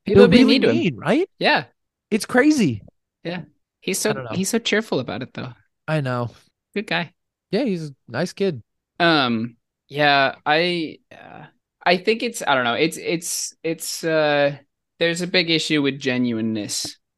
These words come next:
Speaker 1: in a lot of these things.
Speaker 2: So fashion is obviously a extension of somebody's personality, right? It's
Speaker 1: I,
Speaker 2: like
Speaker 1: I don't know about obviously an extension of someone's personality.
Speaker 2: Maybe
Speaker 1: I
Speaker 2: not obviously. It's how they want to present themselves. Fair?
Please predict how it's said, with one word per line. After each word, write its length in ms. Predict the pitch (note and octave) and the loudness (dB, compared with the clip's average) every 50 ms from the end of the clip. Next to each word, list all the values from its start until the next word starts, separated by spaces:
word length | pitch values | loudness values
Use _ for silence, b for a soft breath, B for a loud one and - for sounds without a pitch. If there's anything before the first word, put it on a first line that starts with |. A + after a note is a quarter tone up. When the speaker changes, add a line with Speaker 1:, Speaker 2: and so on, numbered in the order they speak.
| _ _ _ | _ _ _
Speaker 1:
in 160 | - B2+ A#2+ A#2 | -12 -8 -6 -6
a 60 | A2 | -4
lot 220 | A2+ A#2 A2 G#2 | -4 -4 -4 -4
of 60 | G2+ | -4
these 200 | G#2+ G#2 G#2 G#2+ | -6 -6 -8 -8
things. 400 | - - G#2 D#2 - - B2 - - _ _ _ | -10 -10 -10 -10 -12 -14 -16 -18 -20 _ _ _
Speaker 2:
So 460 | - - A#3 A3+ A3 G3+ F#3+ F3+ - _ _ _ _ _ _ | -6 -2 0 2 2 2 2 0 -2 _ _ _ _ _ _
fashion 400 | - - F#3+ F#3+ G#3+ A3 - A#3+ A#3 | -4 -2 0 0 0 -2 -4 -6 -6
is 100 | G3+ C#3+ | -4 0
obviously 720 | G#2 A#2+ B2+ B2 C3+ C3 - - C3+ C3+ B2+ B2 A#2+ - - | 0 0 2 0 -2 -4 -6 -6 -6 -4 -4 -4 -6 -6 -6
a 500 | B2 A#2+ A#2+ A#2 A2+ A2+ A2+ A2+ A2 G2 _ _ _ _ _ _ _ - | -4 -2 -2 -2 -2 -2 -4 -6 -8 -10 _ _ _ _ _ _ _ -10
extension 480 | D3+ C#3 - - C#3+ B2+ B2 - C#3 | -10 -8 -6 -6 -6 -6 -6 -8 -10
of 80 | B2+ A2+ | -10 -8
somebody's 300 | - C3 A#2 A#2 A#2 - | -6 -6 -4 -4 -4 -4
personality, 720 | - - A#2 A2 - A2+ G#2 F#2+ G2 G2+ G#2 - - A2 - - | -6 -8 -8 -6 -6 -8 -10 -8 -10 -10 -12 -14 -14 -18 -14 -8
right? 280 | - B2+ B2+ C3 - _ _ _ _ _ _ _ _ - | -6 -4 -4 -4 -6 _ _ _ _ _ _ _ _ 4
It's 100 | D3+ F#3+ | 6 8
Speaker 1:
I, 100 | G#3+ A#3 | 8 8
Speaker 2:
like 280 | A3+ A#3 - - - - _ _ _ _ _ _ - | 6 4 0 -4 -10 -14 _ _ _ _ _ _ 2
Speaker 1:
I 200 | F3 F#3 G#3 A3+ | 4 4 4 6
don't 200 | A3+ A#3 A3+ G3+ | 4 4 4 4
know 140 | G3+ G3+ G3 | 2 2 4
about 180 | F#3 F#3 F3 | 4 4 4
obviously 640 | - B2 D3+ D3+ D3+ D#3 D3+ D3+ D3+ - - D3+ D3 | 4 4 4 2 2 0 -4 -4 -4 -6 -8 -6 -6
an 80 | C#3 C3+ | -4 -6
extension 460 | C3+ B2 - - C3+ B2+ B2 - B2+ | -6 -6 -4 -2 -2 -2 -2 -2 -6
of 80 | B2 A#2 | -8 -6
someone's 260 | - A#2+ A2+ G#2+ - | -6 -8 -8 -8 -8
personality. 600 | - A2 G#2 - A#2 G#2+ G#2 G#2+ G#2 G2+ G#2 - - - A#2+ | -8 -10 -8 -8 -8 -6 -6 -6 -6 -6 -8 -6 -2 2 4
Speaker 2:
Maybe 220 | C3 C3 C#3 C#3 | 4 4 4 4
Speaker 1:
I 20 | C#3 | 2
Speaker 2:
not 180 | A#3 A3 F#3+ G#2+ | 2 0 0 2
obviously. 500 | D3 D3 D3 C#3 C#3 B2+ - - C3 B2+ | 0 0 2 0 -2 -4 -2 -4 -6 -6
It's 100 | B2 - | -4 -2
how 180 | - D#3+ E3 | 0 0 2
they 120 | E3+ F3 E3+ | 2 0 0
want 240 | D#3 C#3 C#3+ C#3+ | 0 0 -2 -2
to 60 | C#3 B2 | -2 -4
present 340 | - C3 A#2 A#2+ A#2 G#2 | -4 -4 -4 -4 -6 -6
themselves. 520 | - A2 G#2+ - A2 G#2 G#2 G#2 - - - _ _ _ _ _ _ - | -8 -10 -10 -8 -10 -10 -10 -12 -14 -18 -20 _ _ _ _ _ _ -2
Fair? 300 | D3+ D#3 E3 F#3+ F3 _ | 0 2 2 2 0 _